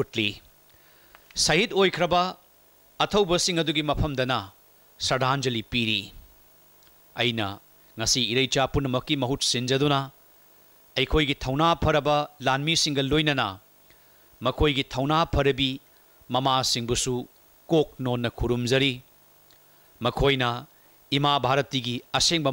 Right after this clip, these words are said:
ꯃꯄꯥꯔꯤꯁꯤꯡ ꯑꯁꯤꯕꯨ ꯄꯣꯛꯄꯤꯔꯤ꯫ ꯑꯩꯅ ꯂꯩꯕꯥꯛ ꯑꯁꯤꯒꯤ ꯅꯍꯥꯔꯣꯜꯁꯤꯡꯗ ꯍꯥꯏꯖꯅꯤꯡꯉꯤ ꯃꯗꯨꯗꯤ ꯉꯁꯤ ꯅꯨꯃꯤꯠ ꯆꯨꯞꯄ ꯀꯥꯔꯒꯤꯜꯒꯤ ꯃꯥꯏ ꯄꯥꯛꯄ ꯑꯗꯨꯒ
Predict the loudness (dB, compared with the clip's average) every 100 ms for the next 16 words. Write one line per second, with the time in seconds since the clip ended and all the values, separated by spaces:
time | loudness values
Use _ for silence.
0 | 0 2 2 2 0 -2 0 0 0 -4
1 | -2 -4 0 2 2 0 -4 _ _ _
2 | -20 _ 0 2 2 -2 -6 -16 _ _
3 | -20 _ _ 0 4 4 4 0 0 -2
4 | 2 4 4 4 0 -2 0 2 2 0
5 | 2 0 0 0 0 0 -6 _ _ _
6 | _ _ _ -6 0 2 0 -4 -10 _
7 | _ _ -2 0 0 2 0 2 -2 -2
8 | -6 _ _ _ _ _ 0 0 2 0
9 | 2 2 0 -2 0 0 0 -2 0 0
10 | 0 2 2